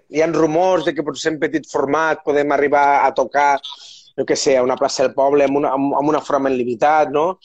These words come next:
Això, això encara en salvaria uns quants, saps? Perquè jo he fet molts concerts acústics i, i, i això, pues, bueno, seria, vamos, seria molt guai per mi, saps? Però,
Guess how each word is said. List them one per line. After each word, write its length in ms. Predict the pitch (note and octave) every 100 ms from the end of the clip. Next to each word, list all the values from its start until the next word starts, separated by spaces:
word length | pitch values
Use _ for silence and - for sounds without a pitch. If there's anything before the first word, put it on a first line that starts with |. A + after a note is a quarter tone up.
| - -
Això, 220 | C3+ D#3+ F3
això 220 | D3 D#3
encara 160 | E3+ G3+
en 80 | G3
salvaria 380 | G3+ F3+ F3 E3+
uns 80 | -
quants, 320 | E3 C#3 A#2+
saps? 220 | - F3+ -
Perquè 300 | D#3 C#3 D3+
jo 80 | D3
he 60 | D3+
fet 160 | E3+ D3+
molts 160 | E3 -
concerts 400 | E3+ D#3 E3 D3
acústics 600 | - F3+ - F3 G3+ - - - - - -
i, 120 | D#3
i, 520 | D#3 D#3+ D#3 D#3 D3+ D#3 D3+ D3 B2 C#3
i 60 | C#3
això, 260 | C3 D3 C3+
pues, 140 | D3+
bueno, 240 | C#3 D#3 D#3+
seria, 420 | - C3+ C#3 D3 D3+ D#3 D#3 C#3+ B2+
vamos, 460 | C#3 E3 C#3 - - _ _ _ -
seria 360 | - C3+ C3+ C#3+
molt 400 | C#3+ D#3 E3+ D3
guai 160 | C#3 D3+
per 140 | D3+
mi, 160 | C3 G#2+
saps? 320 | - F3+ C#4
Però, 300 | _ E3+ E3